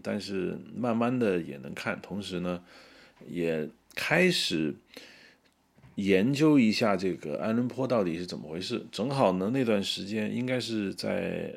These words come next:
两三个月前吧，Chat G P T那时候正好上线。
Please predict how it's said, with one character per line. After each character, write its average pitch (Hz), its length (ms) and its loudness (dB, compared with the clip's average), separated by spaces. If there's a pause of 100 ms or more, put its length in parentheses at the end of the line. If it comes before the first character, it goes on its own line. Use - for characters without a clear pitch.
两 82 180 -2
三 113 160 -2
个 127 80 0
月 107 160 2
前 85 320 -4
吧 104 240 -2 (1160)
，Chat 107 340 4
G 110 160 -2
P 117 120 -4
T 117 300 2 (500)
那 98 100 -4
时 104 80 -2
候 98 60 2
正 98 180 0
好 113 140 2
上 110 240 2
线。 127 240 0